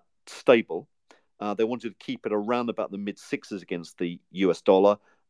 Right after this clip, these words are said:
uh, and certainly to stop it going through seven, and they tightened monetary policy significantly.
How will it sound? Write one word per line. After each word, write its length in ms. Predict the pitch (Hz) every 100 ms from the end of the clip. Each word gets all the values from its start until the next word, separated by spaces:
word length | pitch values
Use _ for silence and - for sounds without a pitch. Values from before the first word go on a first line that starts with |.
| 92
uh, 200 | 90 90
and 140 | 101 92
certainly 360 | - 139 101 98
to 140 | 98
stop 300 | - 123 104
it 100 | 98
going 180 | 95 92
through 180 | - 110
seven, 520 | - 139 123 78 82 _ _ -
and 100 | 104
they 60 | 101
tightened 400 | - 131 92 107
monetary 380 | 104 - 101
policy 400 | - 101 92 -
significantly. 800 | 82 87 101 98 - - - 53